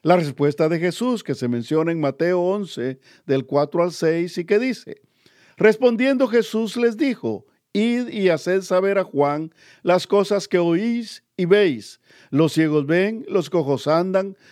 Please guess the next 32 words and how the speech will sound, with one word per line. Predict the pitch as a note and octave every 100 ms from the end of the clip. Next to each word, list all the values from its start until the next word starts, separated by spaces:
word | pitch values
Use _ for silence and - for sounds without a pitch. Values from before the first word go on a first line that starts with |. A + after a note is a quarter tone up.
| _
los | F3+ F#3
leprosos | F3 F#3 F#3 E3+
son | D#3+ D3+
limpiados | C3+ A#2+ D3+ E3+ F3+ G3 - - _ _
y | F#3
los | F#3 D#3
sordos | D#3 D#3 C#3 C3 - -
oyen. | C#3 B2 G#2+ - _ _ _ -
Los | D#3+ F3+
muertos | F3+ G3 E3+ F3
son | E3 E3
resucitados | D#3+ D#3 C3 B2 D3 E3 F3+ F#3+ - _ -
y | -
a | F3
los | F3+
pobres | - G3+ G3+ G3+ F#3
es | F3
anunciado | F3+ D#3+ C3+ D#3 D#3+
el | D#3+
evangelio. | D3+ C3 - C3 B2 A2+ F#2+ _ - -
Y | A3 B3+
bienaventurado | A3 G#3+ G#3 G3+ G3+ - F#3+ F#3+ G#3 G3 D#3+ D#3+
es | E3+ F3
el | D#3+
que | D#3 C#3+
no | D3 D3+
halle | D#3 D#3
tropiezo | D3 C3+ A#2 - C#3 C3+ - C3 B2+ _ -
en | B2 A2+
mí". | A#2 G#2+ _ _ _ _ _ _ _ _ _
Esta | C#3+ D3 F3
respuesta | F#3 E3+ G3 G#3+ G#3 - D3 E3